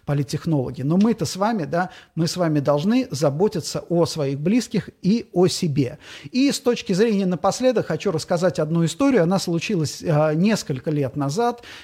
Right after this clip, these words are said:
Я, честно говоря, не помню, когда у нас Прохоров, а, бы выставлялся в президенты, а,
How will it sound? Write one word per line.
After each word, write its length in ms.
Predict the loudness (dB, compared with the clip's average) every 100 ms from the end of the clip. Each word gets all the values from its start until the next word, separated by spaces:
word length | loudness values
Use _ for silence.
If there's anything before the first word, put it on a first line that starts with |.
| -8
Я, 100 | -4
честно 260 | -4 -4 -2
говоря, 280 | 0 0
не 120 | 0 -2
помню, 320 | 0 0 2
когда 280 | 0 2 2
у 60 |
нас 160 | 0 -2
Прохоров, 600 | -2 -2 -2 -6 -8 -8
а, 500 | -4 -2 -2 -4 -8
бы 180 | -8 -8
выставлялся 600 | -6 -4 -2 0 0 -2
в 60 | -8
президенты, 800 | -6 -2 0 0 0 -2 -4 -4
а, 420 | -4 -4 -4 -6